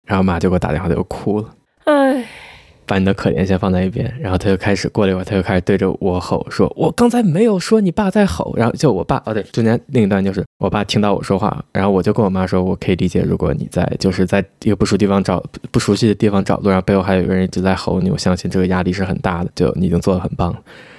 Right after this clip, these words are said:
Speaker 1: 然后我爸听到就把电话要过去说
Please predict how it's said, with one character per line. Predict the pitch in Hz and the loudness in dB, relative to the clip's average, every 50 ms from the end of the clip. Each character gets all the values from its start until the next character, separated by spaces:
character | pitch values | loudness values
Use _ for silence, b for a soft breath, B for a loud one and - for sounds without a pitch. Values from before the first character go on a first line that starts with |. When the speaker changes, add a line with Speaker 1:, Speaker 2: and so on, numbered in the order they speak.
| B B B B B B | B B B B B B
Speaker 1:
然 | B 107 98 | B -2 0
后 | |
我 | 98 | 0
爸 | 95 113 101 95 | 0 -2 -4 -4
听 | - - - 104 95 | -4 -4 -2 0 0
到 | 95 90 | 0 0
就 | 87 98 | 0 0
把 | 87 - | -2 -2
电 | - - 92 | 0 0 0
话 | 92 90 87 | 0 0 0
要 | 92 92 90 | 2 2 0
过 | 90 - | 0 -2
去 | 120 - - - | -4 -6 -8 -8
说 | - - - 95 - - | -6 -2 -2 -2 -2 -4